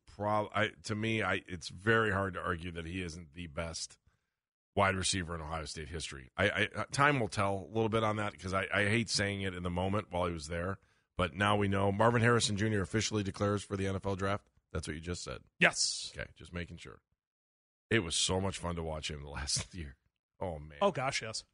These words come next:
Speaker 1: Last two years.
Speaker 2: I mean, again, that wide receiver core.
Speaker 1: Think about the
Speaker 2: Over the
Speaker 1: fact that he
Speaker 2: last few
Speaker 1: couldn't play
Speaker 2: years.
Speaker 1: at one point.
Speaker 2: Yeah.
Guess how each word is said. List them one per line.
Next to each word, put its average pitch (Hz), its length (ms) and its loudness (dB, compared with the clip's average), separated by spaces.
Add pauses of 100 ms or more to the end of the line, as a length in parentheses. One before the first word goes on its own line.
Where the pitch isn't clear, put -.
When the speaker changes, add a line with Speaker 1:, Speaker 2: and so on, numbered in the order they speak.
Speaker 1:
Last 107 200 0
two 117 120 0
years. 90 360 -6 (220)
Speaker 2:
I 147 60 0
mean, 190 100 -2 (160)
again, 165 360 -2
that 151 200 -2 (220)
wide 139 240 2
receiver 135 360 -2
core. 92 340 -12 (640)
Speaker 1:
Think 180 160 6
about 180 200 6
the 151 60 2
Speaker 2:
Over 139 100 2
the 123 40 8
Speaker 1:
fact 117 120 8
that 131 40 6
he 135 60 8
Speaker 2:
last 156 180 6
few 147 100 8
Speaker 1:
couldn't 143 200 6
play 120 140 6
Speaker 2:
years. 98 120 2
Speaker 1:
at 82 60 -2
one 98 160 2
point. 82 320 -4 (120)
Speaker 2:
Yeah. 160 160 4